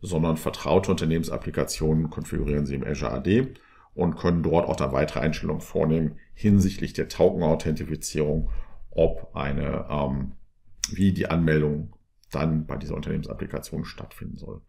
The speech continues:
Hier ist eine Integration mit Seamless Single Sign-On möglich. Auf Windows zehn Geräten ist dies der Fall. Das bedeutet, dass Anwender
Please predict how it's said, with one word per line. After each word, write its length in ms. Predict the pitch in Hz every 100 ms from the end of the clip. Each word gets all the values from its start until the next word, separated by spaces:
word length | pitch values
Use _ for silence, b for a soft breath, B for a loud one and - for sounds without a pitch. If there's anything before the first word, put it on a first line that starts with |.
| b b b
Hier 180 | - 92
ist 140 | -
eine 80 | -
Integration 720 | - 90 80 - - 101 135
mit 160 | 113 92
Seamless 440 | - 147 165 156
Single 240 | - 123 117
Sign-On 500 | - 82 82 85 -
möglich. 680 | 85 80 85 120 123 131 127
Auf 180 | - -
Windows 260 | 87 80 -
zehn 220 | 120 127
Geräten 520 | 113 110 107 101 98 B B B
ist 240 | 92 -
dies 160 | 98 -
der 120 | 90
Fall. 420 | - 80 85 85 - B B B
Das 180 | - -
bedeutet, 540 | - - 82 82 82 82
dass 260 | 82 -
Anwender 880 | - 87 92 90 85 82 80 78